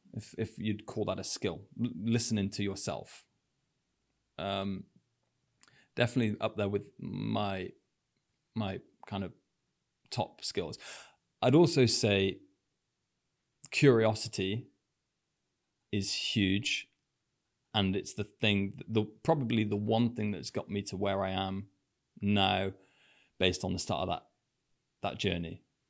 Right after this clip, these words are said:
So that's something that can be trained as well. I love the, um, there's stories of Leonardo da Vinci.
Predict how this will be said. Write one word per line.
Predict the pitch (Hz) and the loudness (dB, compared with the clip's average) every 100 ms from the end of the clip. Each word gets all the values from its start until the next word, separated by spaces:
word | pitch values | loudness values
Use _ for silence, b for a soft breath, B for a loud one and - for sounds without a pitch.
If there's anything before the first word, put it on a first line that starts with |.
| _ _ - | _ _ -6
So | - 101 92 87 - _ _ _ _ _ _ _ _ - - - | 0 4 4 2 -4 _ _ _ _ _ _ _ _ -20 -20 -10
that's | 123 139 127 | 2 4 4
something | - 110 101 98 | 4 4 2 0
that | - | 0
can | 117 104 | 2 2
be | 90 | 2
trained | - 98 87 85 | 0 0 -2 -6
as | - | -4
well. | 104 92 95 | -2 0 2
I | |
love | 107 123 113 | 4 4 2
the, | 104 98 98 - | -2 0 -2 -4
um, | 98 95 90 | -4 -4 -2
there's | 104 - | -2 0
stories | 151 127 113 | 6 6 6
of | 107 | 4
Leonardo | 120 110 110 101 104 | 6 8 6 6 2
da | 101 | 2
Vinci. | 120 113 - 90 | 2 2 -4 -4